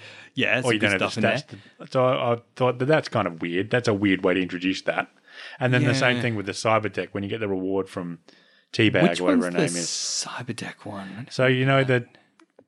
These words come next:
Speaker 2: your girl that's online?
Speaker 1: Yeah, yeah, T-Bug.
Speaker 2: T-Bug.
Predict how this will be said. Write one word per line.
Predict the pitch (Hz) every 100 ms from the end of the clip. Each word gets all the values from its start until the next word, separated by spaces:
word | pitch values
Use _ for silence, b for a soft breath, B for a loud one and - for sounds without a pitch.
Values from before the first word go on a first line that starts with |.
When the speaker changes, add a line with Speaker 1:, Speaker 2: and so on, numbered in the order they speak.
| _ _
Speaker 2:
your | - 117
girl | 104 127 127
that's | 123 117
online? | 117 117 117 123 131 139
Speaker 1:
Yeah, | 240
yeah, | 180 131
T-Bug. | 123 156 113 131 - _
Speaker 2:
T-Bug. | - 117 120 123 101